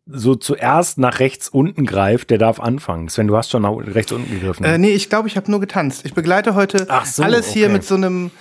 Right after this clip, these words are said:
Speaker 2: leichten, äh, mit so
Speaker 1: Ja.
Speaker 2: einer leichten Bewegung im Oberkörper.
Speaker 1: Ja.
Speaker 2: Ja, aber ich, ich greif gerne. Wenn du jetzt nicht bereit bist zu schießen.
Speaker 1: Ich bin, ich bin jederzeit bereit,
Speaker 2: Mach mal,
Speaker 1: aber
Speaker 2: Christoph,
Speaker 1: ich lass
Speaker 2: mach
Speaker 1: dir
Speaker 2: mal.
Speaker 1: den Vortritt.
Speaker 2: Nein,
Speaker 1: Lass
Speaker 2: ich würde
Speaker 1: ihn.
Speaker 2: mich gerne berieseln lassen von dir.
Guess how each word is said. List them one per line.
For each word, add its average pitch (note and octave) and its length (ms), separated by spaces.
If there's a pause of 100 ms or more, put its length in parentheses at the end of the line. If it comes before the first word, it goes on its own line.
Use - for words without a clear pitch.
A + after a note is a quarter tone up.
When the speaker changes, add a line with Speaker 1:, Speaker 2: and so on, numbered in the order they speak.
(160)
Speaker 2:
leichten, F#3+ 720
äh, D3+ 100
mit E3 120
so F3+ 60
Speaker 1:
Ja. F3 60
Speaker 2:
einer E3+ 60
leichten F3+ 360
Bewegung F3 520
im D3 100
Oberkörper. F3+ 680 (280)
Speaker 1:
Ja. A2+ 160 (240)
Speaker 2:
Ja, C#3+ 240
aber F3 220
ich, F3+ 160
ich G3 120
greif F#3 200
gerne. F3+ 320 (460)
Wenn C#3 120
du D3+ 120
jetzt D#3+ 220
nicht D#3+ 280
bereit E3+ 260
bist - 400
zu - 140
schießen. G#3+ 520
Speaker 1:
Ich - 200
bin, F3+ 260
ich B2+ 80
bin D3 100
jederzeit C#3 440
bereit, A2+ 240
Speaker 2:
Mach A#2+ 120
mal, C#3 100
Speaker 1:
aber A2+ 100
Speaker 2:
Christoph, A#2+ 260
Speaker 1:
ich - 60
lass B2+ 140
Speaker 2:
mach C3 40
Speaker 1:
dir C#3 80
Speaker 2:
mal. A#2+ 60
Speaker 1:
den A2+ 60
Vortritt. - 340
Speaker 2:
Nein, C#3+ 180 (120)
Speaker 1:
Lass C3+ 80
Speaker 2:
ich C3+ 140
würde D#3+ 140
Speaker 1:
ihn. - 20
Speaker 2:
mich D3+ 140
gerne D#3 180
berieseln C#3+ 380
lassen A#2 320
von A#2+ 180
dir. A2+ 220